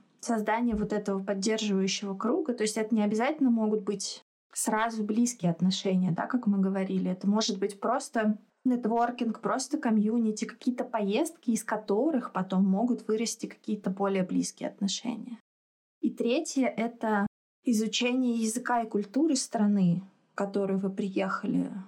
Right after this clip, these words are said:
чтобы иметь возможность объясниться на каком-то бытовом уровне. Ну, тут, пожалуй, э, сильно это зависит от страны. В Грузии там многие говорят по-русски или по-английски. Тут, может быть, это менее важно, но тем не менее.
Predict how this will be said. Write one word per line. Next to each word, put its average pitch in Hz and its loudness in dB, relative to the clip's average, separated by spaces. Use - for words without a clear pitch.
чтобы 196 0
иметь 208 0
возможность 208 0
объясниться 214 0
на 202 4
каком-то 190 -2
бытовом 202 0
уровне. 262 2
Ну, 302 2
тут, - -4
пожалуй, 220 0
э, 208 -4
сильно 233 2
это 196 0
зависит 214 -2
от 185 -4
страны. 320 2
В 262 0
Грузии 214 0
там 196 -2
многие 196 0
говорят 190 -2
по-русски 214 -2
или 190 4
по-английски. 190 0
Тут, 202 -8
может 190 2
быть, 196 -4
это 196 -2
менее 262 2
важно, 190 2
но 185 2
тем 220 2
не 220 2
менее. 220 0